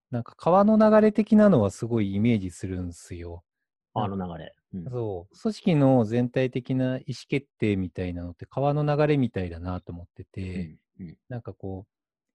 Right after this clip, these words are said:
Speaker 1: 今目の前のところを川を抑えても川の流れは全然止まらないし、結果物事って進まないんだよなとか
Speaker 2: うん。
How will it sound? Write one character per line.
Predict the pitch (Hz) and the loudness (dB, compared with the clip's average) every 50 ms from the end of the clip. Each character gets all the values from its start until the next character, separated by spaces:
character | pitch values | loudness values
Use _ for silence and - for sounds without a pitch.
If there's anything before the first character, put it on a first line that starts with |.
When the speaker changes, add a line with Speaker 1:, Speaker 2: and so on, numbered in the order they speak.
| _ _ _ _ | _ _ _ _
Speaker 1:
今 | - 208 220 214 | 0 2 4 4
目 | 202 185 175 | 4 4 4
の | 175 175 175 | 4 2 4
前 | 175 175 180 175 165 | 4 4 4 4 2
の | 147 143 147 147 143 123 107 101 _ | 2 0 0 0 0 -2 -2 -4 _
と | - 127 | -12 -12
こ | - 143 | -8 -4
ろ | 139 139 135 | -4 -2 -2
を | 113 - | -4 -6
川 | - - 131 139 135 | -6 -4 0 0 0
を | |
抑 | 120 110 - - 127 120 | 0 -2 -4 -4 -2 -2
え | 113 | -4
て | - - 95 | -4 -8 -10
も | 95 92 87 | -10 -10 -12
川 | _ - 123 123 120 | _ -6 -4 -2 -2
の | 123 127 | -2 -2
流 | 123 123 120 123 120 | -2 -2 -2 -2 -2
れ | 123 | -2
は | 117 101 90 | -2 -4 -4
全 | 82 101 101 101 | -4 -6 -6 -6
然 | 98 110 107 104 104 | -6 -6 -6 -6 -6
止 | - 117 | -6 -6
ま | 110 110 107 | -4 -2 -2
ら | 107 110 | -2 -2
な | 107 107 107 | -2 -2 -4
い | 98 85 | -4 -6
し、 | - - - - 92 90 87 87 92 _ | -10 -16 -18 -16 -16 -14 -16 -16 -20 _
結 | - 117 - - | -20 -20 -18 -10
果 | - 123 | -8 -6
物 | 127 123 127 127 | -4 -4 -4 -4
事 | 117 107 101 98 | -6 -8 -12 -14
っ | 85 _ _ | -18 _ _
て | - 87 | -20 -20
進 | - - - 107 | -20 -12 -8 -8
ま | 104 | -6
な | 104 107 | -4 -4
い | 104 98 | -4 -4
ん | 92 85 | -6 -8
だ | 82 82 | -12 -16
よ | 80 80 | -20 -20
な | 78 78 82 82 82 85 _ | -20 -20 -20 -18 -20 -20 _
と | _ | _
か | _ - 160 175 _ - | _ -10 -10 -10 _ -14
Speaker 2:
う | - | -16
ん。 | 95 | -16